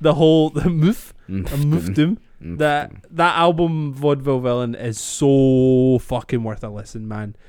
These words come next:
Speaker 1: The, even the skits in it are class, so they have, like, open mic night skits in it as well that are just fucking excellent, man.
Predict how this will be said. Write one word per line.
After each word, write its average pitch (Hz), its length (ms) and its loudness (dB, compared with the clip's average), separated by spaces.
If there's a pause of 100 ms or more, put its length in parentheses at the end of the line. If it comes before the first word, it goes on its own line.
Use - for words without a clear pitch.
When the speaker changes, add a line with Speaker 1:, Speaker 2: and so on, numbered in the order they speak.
(140)
Speaker 1:
The, 139 180 -2
even 175 220 0
the 190 120 0
skits - 420 -6
in 170 120 -2
it 160 60 -6
are 160 80 0
class, 165 400 -2
so 160 80 -8
they 143 120 -4
have, 143 240 -4
like, 139 220 -6
open 139 360 -6
mic 139 280 -14
night 147 280 -12
skits - 560 -12
in 160 140 -6
it 160 120 -12
as 151 160 -10
well 165 400 2 (280)
that 147 120 2
are 135 160 2
just 156 380 -2
fucking 147 480 -10
excellent, 113 560 -12
man. 113 280 -8